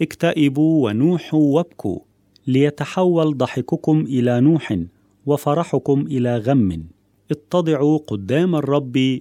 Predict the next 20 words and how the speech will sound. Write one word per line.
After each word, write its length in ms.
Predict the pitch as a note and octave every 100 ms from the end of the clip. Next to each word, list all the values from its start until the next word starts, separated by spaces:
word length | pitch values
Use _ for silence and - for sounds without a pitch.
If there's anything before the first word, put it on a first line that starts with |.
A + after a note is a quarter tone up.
| -
فيرفعكم. 920 | D3+ C3+ A#2 - C#3+ F#2 - E2 D#2 _ _ _ _ _ -
لا 220 | A#2 D3+
يذم 600 | D3 A#2 D3 F3 D#3 D3+
بعضكم 680 | B2 G#2 A2 E3+ D3+ C3+ A#2
بعضاً 420 | D#3+ D3 D3 D3 B2
أيها 300 | A2+ C3+ B2
الإخوة، 500 | - D#3+ - E2 - _ _ _ _ -
الذي 500 | D#3 F#3 F3+ D#3 D#3
يذم 480 | B2 A2 D#3 F3 D#3 -
أخاه 440 | - E3 D#3+ D3+ _ -
ويدين 600 | A2+ A#2 G#2+ C3+ G3+ E3+
أخاه 540 | - A2+ C#3+ C#3 C3+ _ _ _ A#2+
يذم 480 | A2+ G#2+ G3 G3
الناموس 600 | F3+ D3+ C#3 C#3+ C#3+ - C3+ B2+ _ -
ويدين 580 | C#3 C#3 G2+ G2+ C3+ A#2
الناموس. 800 | G2 A2+ A#2+ E3 - - - _ _ _ B2
وإن 260 | C3 D3
كنت 520 | C#3+ G#3 A3+ - F3+ F3
تدين 380 | G2+ A2+ G3 F3+
الناموس 720 | D3+ A#2 A2 D3 C#3 -